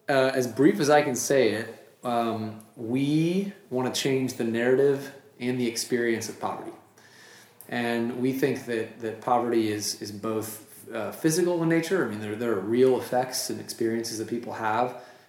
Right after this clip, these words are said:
Um, but it's also a mentality. And I think it's a mentality that, uh, we see across the board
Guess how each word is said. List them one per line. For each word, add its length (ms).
Um, 580
but 400
it's 140
also 480
a 20
mentality. 600
And 120
I 40
think 120
it's 120
a 40
mentality 480
that, 220
uh, 480
we 200
see 580
across 360
the 60
board 340